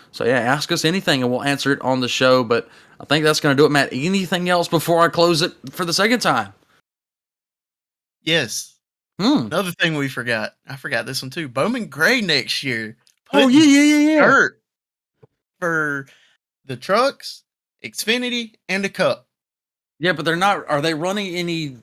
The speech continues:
Speaker 1: um, local class stuff on dirt?
Speaker 2: I don't think so.
Speaker 1: Oh, that's
Speaker 2: Not,
Speaker 1: not
Speaker 2: not
Speaker 1: cool.
Speaker 2: at, not at the moment. They might, but I don't know. But still,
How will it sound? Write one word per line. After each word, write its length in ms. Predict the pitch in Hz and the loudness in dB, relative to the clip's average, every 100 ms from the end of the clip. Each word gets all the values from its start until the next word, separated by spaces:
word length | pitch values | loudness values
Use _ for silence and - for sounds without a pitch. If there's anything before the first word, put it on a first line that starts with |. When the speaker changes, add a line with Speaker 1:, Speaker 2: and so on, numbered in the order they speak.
| - | -2
Speaker 1:
um, 360 | 151 147 139 | 0 2 0
local 300 | 127 143 165 | 0 -2 -2
class 260 | 151 165 156 | -6 -6 -4
stuff 220 | 175 160 | -4 -4
on 120 | 165 | -6
dirt? 240 | 175 175 - _ _ _ _ | -6 -10 -12 _ _ _ _
Speaker 2:
I 80 | 156 | -6
don't 220 | 151 143 | -4 -6
think 240 | - 147 - | -8 -8 -6
so. 320 | 135 120 - _ - | -6 -6 -8 _ -6
Speaker 1:
Oh, 460 | 127 117 107 107 | -2 0 0 2
that's 220 | 117 156 - | 2 2 0
Speaker 2:
Not, 160 | 117 | -4
Speaker 1:
not 160 | 151 180 | 0 2
Speaker 2:
not 20 | |
Speaker 1:
cool. 80 | 202 185 | 2 0
Speaker 2:
at, 80 | 107 | -4
not 220 | 151 170 | -4 -2
at 140 | 190 - | -2 -4
the 80 | |
moment. 360 | 175 170 139 113 | -6 -6 -6 -6
They 120 | 135 | -6
might, 420 | 175 185 180 127 - | -2 -2 -2 -4 -10
but 160 | 131 127 | -10 -6
I 100 | 139 | -4
don't 200 | 151 - | -6 -10
know. 280 | 143 113 104 _ _ _ _ | -8 -8 -8 _ _ _ _
But 280 | 185 156 - _ _ _ _ _ _ | 0 0 -2 _ _ _ _ _ _
still, 480 | - - 240 180 107 | -8 -4 0 0 -2